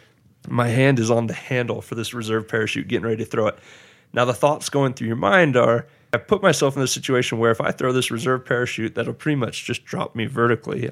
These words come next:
I'm gonna get stuck in a tree. And at that point, I'm so far in the backcountry that now I'm stuck in a tree.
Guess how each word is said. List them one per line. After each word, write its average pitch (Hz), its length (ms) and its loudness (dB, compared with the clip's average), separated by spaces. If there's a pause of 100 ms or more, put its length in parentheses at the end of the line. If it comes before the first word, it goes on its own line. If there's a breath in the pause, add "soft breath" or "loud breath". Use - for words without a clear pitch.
I'm 135 120 -6
gonna 139 220 0
get 110 240 -4
stuck - 300 -4
in - 80 -6
a - 60 -10
tree. 123 420 0 (840 soft breath)
And 131 120 2
at 123 120 0
that - 260 2
point, 135 280 6
I'm 123 120 0
so 156 320 4
far 156 400 0 (140)
in 139 100 -2
the 120 80 0
backcountry 131 840 -2 (140)
that 117 360 0 (320)
now 127 340 4
I'm 117 120 2
stuck - 300 -4
in 113 80 -8
a 101 60 -6
tree. 104 440 2